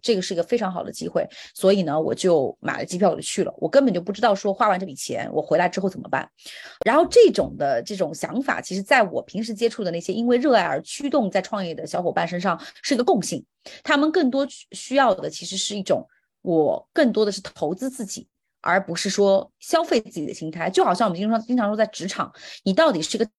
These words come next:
打工人的思维，你还是一个创业者的思维，对吧？所以这个就其实奠-，奠定了两种完全不同的行为模式。那所以当时我就买了机票，我就去了。那也因为这样的一次机会，让我遇到了很多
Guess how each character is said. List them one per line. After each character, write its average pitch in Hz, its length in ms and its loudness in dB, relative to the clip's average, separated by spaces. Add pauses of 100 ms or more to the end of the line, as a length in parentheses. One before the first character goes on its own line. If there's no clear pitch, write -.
(300)
打 - 200 -2
工 269 200 4
人 220 100 4
的 175 80 -2
思 - 220 -6
维， 151 280 -2 (160)
你 185 80 -4
还 180 140 0
是 185 140 -2
一 - 0 -
个 208 60 4
创 269 240 0
业 185 100 0
者 - 120 -8
的 - 60 -14
思 - 220 -10
维， - 240 -10 (500)
对 214 80 2
吧？ 170 280 0
所 262 100 2
以 262 100 2
这 440 220 6
个 185 140 4
就 202 140 2
其 202 200 -4
实 202 180 -2 (480)
奠-， 233 380 4
奠 302 220 6
定 220 180 0
了 147 320 0
两 185 280 2
种 175 280 0
完 175 260 2
全 170 280 -2
不 226 120 -6
同 135 200 -8
的 143 80 -6
行 139 220 -4
为 139 120 -2
模 135 180 -4
式。 - 300 -4 (260)
那 240 140 2
所 254 160 6
以 269 60 4
当 302 200 2
时 330 180 -4
我 175 120 2
就 196 140 2
买 160 120 0
了 123 80 -4
机 180 120 -10
票， 202 120 2
我 - 40 -2
就 87 60 -12
去 - 240 -4
了。 - 140 -6 (220)
那 226 340 0 (340)
也 202 200 2
因 302 220 2
为 359 140 0
这 254 120 0
样 202 120 2
的 151 80 -10
一 147 120 -12
次 - 280 -14
机 208 200 -8
会， 185 220 4
让 180 160 2
我 151 100 4
遇 151 100 -2
到 180 160 4
了 151 240 -2 (120)
很 180 340 -2
多 262 300 2